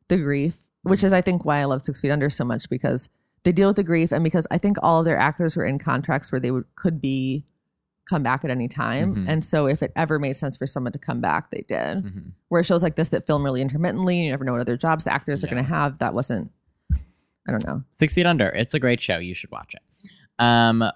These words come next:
Speaker 2: our new foursome is at Shane's party,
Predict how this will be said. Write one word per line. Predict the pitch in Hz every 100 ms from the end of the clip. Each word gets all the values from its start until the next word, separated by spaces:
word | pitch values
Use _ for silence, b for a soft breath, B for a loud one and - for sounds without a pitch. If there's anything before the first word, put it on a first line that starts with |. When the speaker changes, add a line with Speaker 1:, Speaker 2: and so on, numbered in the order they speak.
| _ - -
Speaker 2:
our | 113 113 113
new | 107 110 131
foursome | 143 92 82 95 104 139
is | 113 -
at | 90 87 92 - _ _ _ -
Shane's | - 101 113
party, | 90 82 107